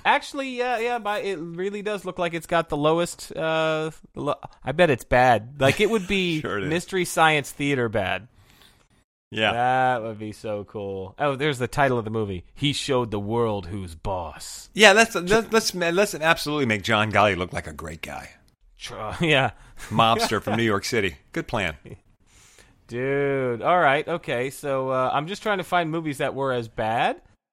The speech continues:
Speaker 1: Pacific Rim Uprising, forty-three percent, which is quite still a lot better than zero. Wow.
Speaker 2: Wh-, what?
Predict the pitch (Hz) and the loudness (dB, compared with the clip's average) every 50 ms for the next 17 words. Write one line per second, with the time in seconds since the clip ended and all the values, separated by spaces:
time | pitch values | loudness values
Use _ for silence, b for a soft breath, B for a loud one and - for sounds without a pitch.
0 | _ - - 160 147 - - 185 185 - 190 165 143 139 143 160 160 160 160 160 | _ -10 -10 -8 -8 -4 -2 -2 0 0 -2 -4 -2 -2 0 2 2 2 0 0
1 | - 143 151 - 160 151 151 160 165 165 190 190 180 - - - 143 139 135 131 | 0 0 0 0 2 2 2 2 2 0 -4 -6 -8 -10 -10 -6 -4 -4 -4 -4
2 | 127 - - 135 139 143 139 - 147 139 - - 147 160 185 - _ _ _ _ | -8 -8 -8 -6 -6 -6 -6 -8 -12 -10 -6 -6 -4 -4 -6 -8 _ _ _ _
3 | _ _ _ _ _ _ - 123 131 131 127 - 139 127 120 117 - - - - | _ _ _ _ _ _ -8 -6 -6 -6 -4 -2 -2 -2 -2 -4 -8 -14 -2 2
4 | 143 135 135 - - - - 143 135 127 127 127 123 117 113 123 131 131 127 120 | 2 2 2 0 -8 -4 -2 0 2 2 4 4 4 4 2 -2 -4 -4 -4 -6
5 | 123 113 113 107 104 110 127 143 151 127 104 101 104 113 - _ _ _ _ _ | -6 -8 -8 -10 -6 -6 -6 -4 -4 -6 -6 -6 -6 -8 -10 _ _ _ _ _
6 | _ _ _ _ _ _ _ _ - - 107 113 113 110 104 104 98 95 95 - | _ _ _ _ _ _ _ _ -18 -16 -14 -10 -8 -6 -4 -4 -4 -4 -4 -4
7 | - - 165 165 185 220 320 - - - | -2 0 10 12 12 12 12 12 8 2